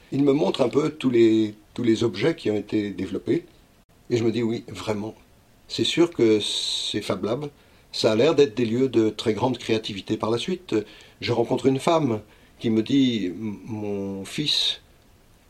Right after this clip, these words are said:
a eu la main qui a été coupée, qui a disparu, ainsi que son poignet, dans un accident. Et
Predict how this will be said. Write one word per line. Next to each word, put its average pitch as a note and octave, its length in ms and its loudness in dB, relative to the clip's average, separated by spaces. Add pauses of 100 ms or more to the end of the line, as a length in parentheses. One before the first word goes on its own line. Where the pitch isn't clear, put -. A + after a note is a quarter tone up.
(220)
a G#2 80 -2
eu A2 180 0
la G#2+ 140 0
main B2 180 2
qui A2+ 140 -4
a - 20 0
été G#2+ 360 -2
coupée, G#2 420 -8 (720)
qui G#2 60 -2
a G2+ 60 0
disparu, G2+ 520 -2 (240)
ainsi G2+ 220 -8
que - 80 -14
son G#2+ 120 -4
poignet, G2 440 -2 (320)
dans G2+ 200 -6
un A2 60 -2
accident. G2 420 -8 (1300)
Et F#2+ 400 -4